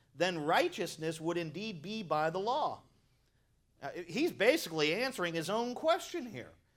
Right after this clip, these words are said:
Is it contrary to the promises of God? Absolutely not. The promise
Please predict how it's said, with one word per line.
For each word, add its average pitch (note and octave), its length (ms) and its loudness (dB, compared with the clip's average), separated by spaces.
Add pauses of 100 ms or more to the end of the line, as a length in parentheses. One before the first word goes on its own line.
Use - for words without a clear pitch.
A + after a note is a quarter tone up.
(320)
Is D#3+ 160 -2
it D#3 120 -4
contrary A3+ 840 0
to A#3 100 -2
the A3 100 2
promises A#3+ 540 -2
of A3 140 -6
God? A#3 320 4
Absolutely F#3 760 0
not. F3+ 380 0
The D#3+ 80 -2
promise A3+ 720 -2